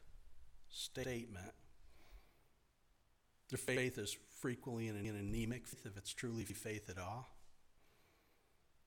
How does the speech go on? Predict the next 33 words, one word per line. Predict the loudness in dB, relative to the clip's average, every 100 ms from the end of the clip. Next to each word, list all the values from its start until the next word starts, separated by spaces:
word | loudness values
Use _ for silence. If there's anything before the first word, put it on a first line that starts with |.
| _
Some | 0 2
things | 2 4 6 6 6
you | 4
might | 6 4
hear | 4 2 2
from, | 2 2
from | 2 2 0 -8 -20 -20 -10
the | 6
person | 8 10 10 8
that | 8
rejects | 6 4 4 4 4 4
religion | 4 6 6 6 4
for | 2 2
the | 4
sake | 2 2
of | 0 2
a | 0 -2 -8
relationship. | 0 4 4 4 2 2 2 2 2 -2 -18 -20 -20 -20 -20 -20 -20 -18 -14 -14 -14 -16 -20 -20 -20 -20 -8
"I | 4
don't | 6 6
need | 4 0
a |
church. | -2 0 2 2 2
I | 2
worship | 4 2 0 -4
God | 0 2 4
in | 2
the, | 0
in | -2
the | -4
forest | -2 -2 -2 0 -2
and |
I'm | -2